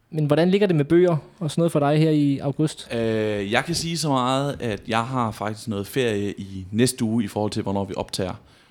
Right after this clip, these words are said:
Speaker 2: Og, øh, jeg skal i sommerhus, og jeg har været på biblioteket her til morgen og, og hentet nogle bøger.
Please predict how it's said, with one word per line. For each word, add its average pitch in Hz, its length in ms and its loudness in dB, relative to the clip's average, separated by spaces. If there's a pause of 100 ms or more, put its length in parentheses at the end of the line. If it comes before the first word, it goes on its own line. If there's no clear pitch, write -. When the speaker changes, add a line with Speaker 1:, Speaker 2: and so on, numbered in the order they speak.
(200)
Speaker 2:
Og, 90 460 0
øh, 87 360 -6
jeg 107 120 -4
skal - 160 -10
i - 20 -8
sommerhus, - 640 -8 (500)
og 107 100 -4
jeg 101 100 0
har 98 260 -4
været 95 140 -2
på - 100 -12
biblioteket 101 540 -4
her 98 140 -4
til 92 180 -6
morgen 107 460 -4 (100)
og, 87 440 -4
og 90 100 -8
hentet 98 180 -8
nogle 95 160 -6
bøger. 104 140 -8